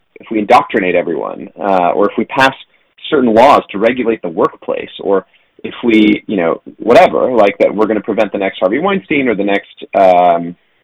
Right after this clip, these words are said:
and, uh, it's not clear that Weinstein, by the way, actually committed rape, but, but the, the, um, the point is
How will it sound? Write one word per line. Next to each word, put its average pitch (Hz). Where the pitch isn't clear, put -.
and, 87
uh, -
it's -
not 95
clear 98
that 82
Weinstein, 87
by 82
the 80
way, 80
actually 82
committed -
rape, 165
but, -
but 117
the, 123
the, 120
um, 101
the 117
point 170
is 113